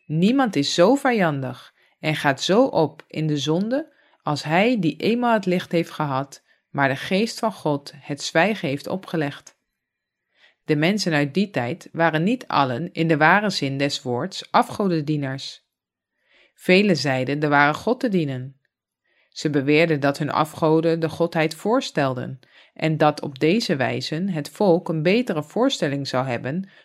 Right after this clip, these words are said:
van het wezen van God. Deze groep ging voor in het verwerpen van Noachs prediking.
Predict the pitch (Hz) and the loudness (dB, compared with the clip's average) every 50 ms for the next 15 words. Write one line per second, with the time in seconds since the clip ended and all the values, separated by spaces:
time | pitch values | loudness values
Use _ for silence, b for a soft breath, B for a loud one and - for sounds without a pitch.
0 | B B - - 160 156 147 147 - 143 156 175 214 233 226 - 135 - 151 151 | B B -2 0 2 2 2 0 0 0 2 2 2 2 0 -4 -6 -6 -6 -4
1 | - - 247 240 247 - - _ _ _ _ _ _ _ _ _ _ _ _ _ | -2 0 0 0 -2 -4 -16 _ _ _ _ _ _ _ _ _ _ _ _ _
2 | _ _ _ _ _ _ _ _ _ - 190 226 254 247 240 - - 202 202 196 | _ _ _ _ _ _ _ _ _ 0 2 4 4 2 0 -2 -4 -4 -4 -4
3 | - 190 170 156 - - - 254 262 208 143 - 82 - 151 151 147 - - 143 | -2 -4 -4 -4 -4 -2 0 2 2 2 0 -2 -2 -2 -2 -4 -4 -4 -6 -4
4 | 135 147 147 147 143 147 - 147 143 - 151 147 147 147 143 139 143 143 - - | 0 2 2 2 2 0 -4 -8 -6 -6 -4 -4 -2 -2 -2 -2 -4 -6 -8 -8
5 | - - 151 151 143 143 - - 131 127 135 135 | -4 0 0 0 0 -2 -4 -8 -10 -10 -12 -14